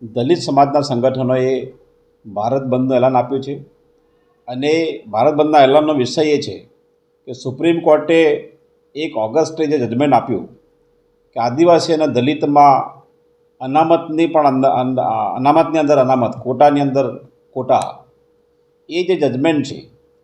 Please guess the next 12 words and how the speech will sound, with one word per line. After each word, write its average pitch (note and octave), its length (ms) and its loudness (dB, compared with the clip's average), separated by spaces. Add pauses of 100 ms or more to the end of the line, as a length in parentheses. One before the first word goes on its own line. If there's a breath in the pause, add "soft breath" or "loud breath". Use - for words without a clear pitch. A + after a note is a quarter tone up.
(320)
એનાથી E3+ 840 0 (800)
આદિવાસી F3 600 2
અને F3 100 0
દલિત D3 260 2
સમાજ D3+ 400 4 (680)
વચ્ચે B2+ 720 -4 (160)
વર્ગ C3 340 -2
વિગ્રહ D3+ 340 4
ઊભો D3+ 160 4
થાય, D3+ 320 2 (1160)
ભાગ C3+ 380 0
પડે, D3+ 420 0